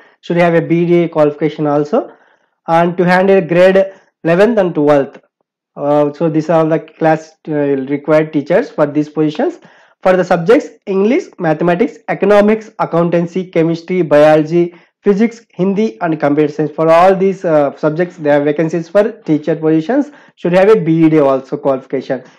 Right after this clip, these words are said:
You can contact on the given phone number for further information, and, uh, there is also official email I D available and, uh, official website address link available to apply for the job. You can approach any of the way, and, um,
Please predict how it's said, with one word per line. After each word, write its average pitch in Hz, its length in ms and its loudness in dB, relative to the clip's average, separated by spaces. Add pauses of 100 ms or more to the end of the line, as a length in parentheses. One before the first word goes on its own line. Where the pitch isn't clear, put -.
(120)
You 185 100 -4
can 208 160 4
contact 220 320 2
on 226 80 2
the 220 100 2
given 180 360 2
phone 226 220 2
number 226 240 2
for 220 160 -6
further 190 320 2
information, 202 520 -2 (140)
and, 170 260 -2
uh, 160 260 2 (220)
there 160 160 0
is 165 100 -2
also 180 360 2
official 196 400 -2
email 185 300 0
I 180 80 4
D 180 60 4
available 175 500 2
and, 170 220 0
uh, 147 200 2
official 170 300 -6
website 160 400 -2
address 160 300 -4
link 165 160 -6
available 156 500 0
to 170 100 -2
apply 151 260 0
for 151 140 -2
the 151 100 -2
job. 180 300 -2 (280)
You 147 80 -4
can 156 140 2
approach 233 380 2
any 175 220 0
of 170 180 0
the 175 120 2
way, 196 280 0 (380)
and, 151 200 2
um, 156 300 0